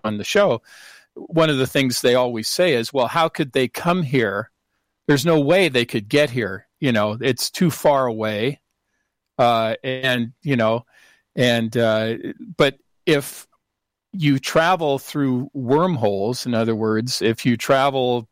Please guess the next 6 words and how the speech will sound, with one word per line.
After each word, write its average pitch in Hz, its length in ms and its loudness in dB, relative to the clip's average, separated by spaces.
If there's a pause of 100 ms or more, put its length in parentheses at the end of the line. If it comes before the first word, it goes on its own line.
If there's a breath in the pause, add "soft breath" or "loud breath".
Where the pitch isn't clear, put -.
(220)
through 131 500 0
a 113 140 2
wormhole 120 920 0
and 113 300 0
you 117 140 -2
use, 123 760 0